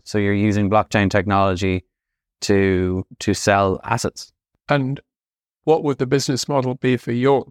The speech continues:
Speaker 2: company? Would you just take a percentage of the sales or what?
Speaker 1: Yeah, we, we would take a percentage of transaction, transaction fees based on, a, you know, dependent upon the size and volume of the transaction. There might be some administrative, um,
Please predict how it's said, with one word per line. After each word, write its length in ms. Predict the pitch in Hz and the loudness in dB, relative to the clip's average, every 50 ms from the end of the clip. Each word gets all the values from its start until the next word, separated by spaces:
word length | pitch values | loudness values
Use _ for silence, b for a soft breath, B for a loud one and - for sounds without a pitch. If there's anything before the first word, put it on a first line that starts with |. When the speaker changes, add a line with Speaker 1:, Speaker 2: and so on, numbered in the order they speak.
| _ - | _ -2
Speaker 2:
company? 280 | 131 117 - - 120 | -2 -2 0 -2 -2
Would 120 | 110 120 120 | 0 0 0
you 60 | 120 | 0
just 140 | 120 - - | -2 0 0
take 240 | 151 127 117 - | 0 0 2 0
a 160 | 131 117 120 - - | -2 -2 -2 -6 -10
percentage 640 | - 120 - - 131 131 123 - 131 127 117 - 123 | -10 -4 -2 0 0 0 0 0 0 0 0 -2 -4
of 200 | 123 123 - _ | -6 -6 -8 _
the 100 | 123 120 | -12 -10
sales 500 | - - 131 123 131 135 135 135 - - | -4 -2 0 0 0 0 -2 -4 -4 -4
or 120 | 131 117 | -4 -2
what? 200 | 120 127 127 113 - | -2 -4 -4 -2 0
Speaker 1:
Yeah, 160 | 170 180 127 | 2 2 2
we, 200 | 98 - 123 123 | 2 2 0 0
we 140 | 113 113 120 | 2 2 0
would 100 | 117 107 | 0 2
take 160 | - 123 113 | 2 2 2
a 100 | 113 107 - - _ | 2 0 -2 -4 _
percentage 460 | - 104 - 120 110 104 104 98 104 | -4 0 0 2 0 0 0 -2 -2
of 100 | 95 - | -4 -4
transaction, 880 | - - 110 107 101 101 104 107 107 - - - 104 101 101 98 95 - - - | -2 -2 0 0 2 2 2 2 0 -2 -2 -2 0 0 0 -2 -4 -6 -6 -2
transaction 520 | - 113 101 107 110 104 - - 101 92 | 0 0 2 2 2 2 2 -2 -2 0
fees 580 | - 101 98 95 98 92 - - - - - _ _ _ _ | 0 0 0 0 0 -2 -4 -8 -14 -16 -20 _ _ _ _
based 300 | - 101 98 92 - - | 0 0 0 2 0 0
on, 140 | 98 95 95 | 0 2 0
a, 160 | 92 - 50 - | 0 -4 -6 -6
you 140 | - 98 | -6 -4
know, 200 | 92 85 92 - - _ _ _ _ _ _ _ _ | -4 -6 -8 -12 -18 _ _ _ _ _ _ _ _
dependent 320 | - - 123 110 101 95 87 | -2 0 2 2 2 0 0
upon 180 | - 98 92 | -2 -2 -2
the 60 | 87 | -2
size 360 | - - 101 95 95 92 90 95 | 0 2 2 2 4 2 0 -2
and 160 | 90 90 92 | -4 -2 0
volume 340 | 98 95 95 95 92 95 92 | 2 2 2 2 0 0 0
of 120 | 92 90 | -2 -2
the 60 | 92 | -2
transaction. 680 | - - 95 90 87 98 95 92 - - - 92 87 | -2 -2 -2 0 2 2 0 0 -2 -4 -6 -4 -2
There 80 | 95 95 | 0 0
might 160 | 98 90 92 | 0 0 -2
be 60 | 90 | -2
some 180 | - - 98 95 | -4 -2 0 0
administrative, 720 | 95 95 101 101 101 - - 101 92 92 95 90 - - _ _ _ _ _ _ _ _ _ _ | 0 2 2 0 0 0 -2 -2 0 0 -2 -4 -6 -10 _ _ _ _ _ _ _ _ _ _
um, 800 | 104 104 95 95 98 98 95 92 92 95 92 95 95 52 - | -4 -2 -2 -2 -2 -4 -4 -2 -4 -4 -6 -8 -10 -14 -18